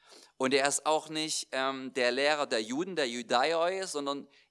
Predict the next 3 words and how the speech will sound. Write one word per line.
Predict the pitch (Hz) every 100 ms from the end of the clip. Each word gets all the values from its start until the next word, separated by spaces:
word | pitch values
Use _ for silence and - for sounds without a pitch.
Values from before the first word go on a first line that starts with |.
| -
Israels. | 190 214 - 127 104 82 78 - - - _ _ _ -
Ähm, | 113 117 117 120 117
die | - 120 117